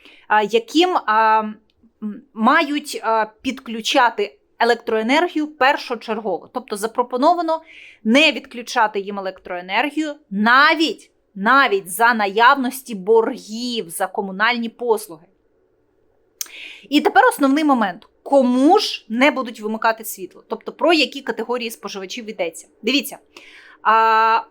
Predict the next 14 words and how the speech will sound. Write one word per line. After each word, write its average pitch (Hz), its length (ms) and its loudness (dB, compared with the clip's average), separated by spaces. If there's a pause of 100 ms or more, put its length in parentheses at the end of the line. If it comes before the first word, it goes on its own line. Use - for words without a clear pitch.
одержувачі 339 880 0
житлових 226 480 -8
субсидій. - 560 -14 (1800)
Тут 302 520 2 (160)
дуже 226 480 -4
багато 202 440 -2
людей. 180 480 -14 (200)
Дуже 262 400 0
багато 233 380 -2
людей, 226 300 -2
які 247 220 -8
отримують 226 520 -4
житлові 180 360 -12
субсидії. - 600 -14